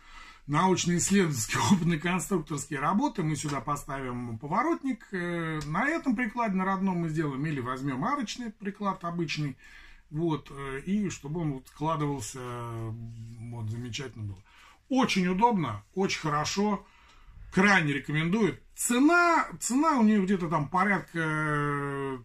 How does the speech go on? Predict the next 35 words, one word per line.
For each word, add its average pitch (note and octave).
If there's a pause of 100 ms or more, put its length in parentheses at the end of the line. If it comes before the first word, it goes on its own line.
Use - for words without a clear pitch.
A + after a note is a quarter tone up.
тридцати D3+
пяти B3+
тысяч -
на F3
август. D3 (100)
Ну, D3+
это D3
розничная C3
цена B2+
у, B2+
у D#3+
нас, E3+
по A#2+
крайней B2
мере. A2+ (280)
Опять B3+
же, A#3+
говорю, A#3+
цена A3
зависит G#3
от F3+
каждого F#3 (1000)
индивидуального G#3
случая G#3
продавца, A3
то D3+
есть C3+
насколько D3+
он D3+
жаден. F3
У C#3
нас F#3+
на D3
тридцать D#3
пять. A#2